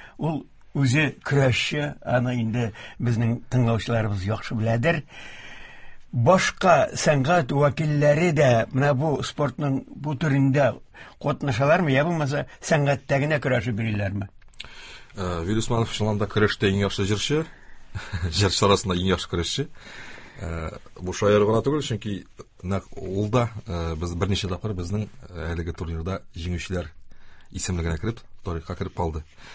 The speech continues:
Speaker 2: Э, шулай ук без, э, яшьләр арасыннан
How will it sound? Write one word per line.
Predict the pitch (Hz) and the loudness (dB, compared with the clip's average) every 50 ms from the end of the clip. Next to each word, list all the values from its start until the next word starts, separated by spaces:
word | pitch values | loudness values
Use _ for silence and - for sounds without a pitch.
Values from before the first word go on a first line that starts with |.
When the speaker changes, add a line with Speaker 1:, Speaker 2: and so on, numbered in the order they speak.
| - - - - - - - - - - | -18 -18 -18 -20 -20 -20 -20 -20 -18 -14
Speaker 2:
Э, | - - - | -10 -8 -8
шулай | - - 101 101 98 | -4 -2 -2 -2 0
ук | - | 0
без, | 98 95 - - - - - - - - - | -2 -2 -2 -4 -6 -8 -12 -14 -14 -14 -12
э, | - 82 80 78 80 | -10 -8 -6 -4 -2
яшьләр | 80 87 92 - - 101 98 98 | 0 0 0 0 0 0 0 0
арасыннан | 92 - - 95 92 92 87 | 0 -2 -2 -2 -2 -2 -4